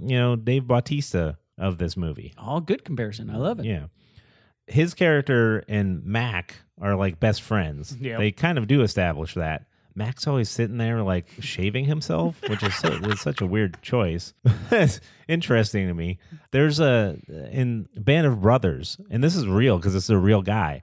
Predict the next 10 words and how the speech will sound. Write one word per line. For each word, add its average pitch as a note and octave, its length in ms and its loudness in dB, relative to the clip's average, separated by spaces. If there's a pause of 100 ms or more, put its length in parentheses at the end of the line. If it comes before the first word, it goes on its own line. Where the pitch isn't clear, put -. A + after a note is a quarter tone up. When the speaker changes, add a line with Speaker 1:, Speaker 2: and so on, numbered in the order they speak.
Speaker 2:
Okay. E3+ 280 -4
Speaker 1:
In A2 80 -2
Band D3+ 200 2
of A2+ 120 -4
Brothers, G#2+ 500 0
there's G2+ 400 -2
a G2 60 -2
guy A2 500 0 (220)
who, G#2+ 240 0
like, G2 200 0